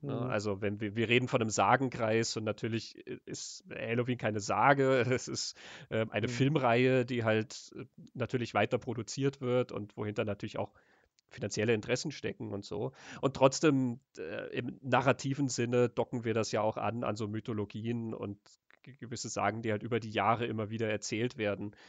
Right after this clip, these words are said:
Speaker 1: Ähm, und da hast du ja auch diesen Effekt, dass es zum Beispiel gewisse Figuren braucht, dass du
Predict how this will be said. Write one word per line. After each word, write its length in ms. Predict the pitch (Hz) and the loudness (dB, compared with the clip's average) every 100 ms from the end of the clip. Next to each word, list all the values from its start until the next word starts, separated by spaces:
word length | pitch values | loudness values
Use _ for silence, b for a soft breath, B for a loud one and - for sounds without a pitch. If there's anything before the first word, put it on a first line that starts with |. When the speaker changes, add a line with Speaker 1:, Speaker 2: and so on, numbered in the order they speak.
| B B B B B - | B B B B B -6
Speaker 1:
Ähm, 300 | 117 113 120 | 0 2 2
und 140 | 127 | 4
da 60 | 139 | 6
hast 160 | 165 | 6
du 40 | 190 | 6
ja 220 | 139 113 | 8 10
auch 200 | 113 165 | 8 6
diesen 260 | 165 131 123 | 4 0 0
Effekt, 540 | 107 127 127 - - | 0 0 0 -4 -4
dass 140 | 113 | -4
es 120 | 110 - | -4 -6
zum 140 | 120 | -2
Beispiel 440 | 117 110 135 117 - b b b - | -2 -2 -2 -4 -4 b b b -6
gewisse 360 | 120 143 143 | 0 2 0
Figuren 840 | 143 123 - 120 135 156 151 139 135 | -2 -6 -6 -4 2 4 4 0 -4
braucht, 840 | 120 101 95 98 175 202 - - - | -6 -2 2 4 2 0 -10 -14 -8
dass 120 | 127 | -4
du 220 | 131 127 | -2 -4